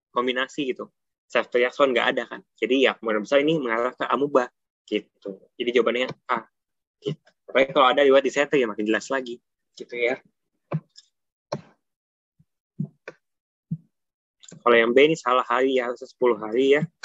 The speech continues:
Amox nggak dipakai ya, terlalu lemah ya, nggak bisa. Kalau Cipro ini biasanya buat apa? Buat misal tifoid gitu ya. Atau infeksi usus yang gram negatif lah pokoknya ya. Gram negatif. Levo ini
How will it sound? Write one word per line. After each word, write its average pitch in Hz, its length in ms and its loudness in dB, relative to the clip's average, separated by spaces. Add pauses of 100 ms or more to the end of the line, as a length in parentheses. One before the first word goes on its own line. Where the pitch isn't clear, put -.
(240)
Amox 127 480 0
nggak 127 320 -4
dipakai 143 560 0
ya, 147 40 -4 (280)
terlalu 120 400 -2
lemah 127 240 -2
ya, 120 160 -4
nggak 113 160 -4
bisa. 131 400 -6 (480)
Kalau 131 240 6
Cipro 139 400 4
ini 165 80 2
biasanya 151 320 2
buat 139 160 2
apa? 139 160 0
Buat 135 280 0 (200)
misal 127 400 -8
tifoid 123 640 -6
gitu 113 160 -6
ya. - 20 -20 (640)
Atau 127 240 2
infeksi 123 1040 0 (1300)
usus 123 540 4 (100)
yang 120 160 4
gram 117 320 4
negatif 120 400 0
lah 131 240 -2
pokoknya 117 240 -6
ya. 123 120 -2 (600)
Gram 113 160 -2
negatif. 110 540 -2 (720)
Levo 131 400 2
ini 156 100 2